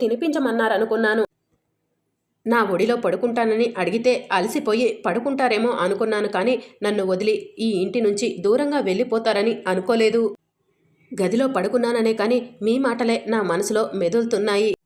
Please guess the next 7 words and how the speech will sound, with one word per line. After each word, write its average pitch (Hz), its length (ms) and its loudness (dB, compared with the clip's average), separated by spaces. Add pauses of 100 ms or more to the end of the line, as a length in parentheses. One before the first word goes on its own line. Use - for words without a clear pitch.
(560)
ఎప్పుడు 240 320 0
చూడని 233 420 0
కన్నీళ్లను 285 540 -2 (140)
చూసి 220 280 -2
బాధపడ్డాను. 214 800 -2 (140)
ఏం 190 240 0
చేస్తున్నారోనని 220 720 0